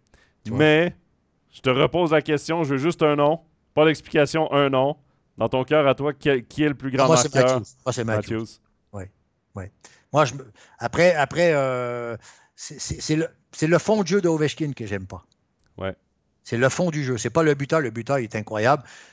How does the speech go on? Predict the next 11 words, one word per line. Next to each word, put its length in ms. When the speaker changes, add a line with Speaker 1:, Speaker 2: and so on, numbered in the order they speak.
Speaker 1:
Et 760
il 40
y 80
a, 60
il 80
y 40
a... 220
je 120
discute 360
pas 80
là-dessus. 360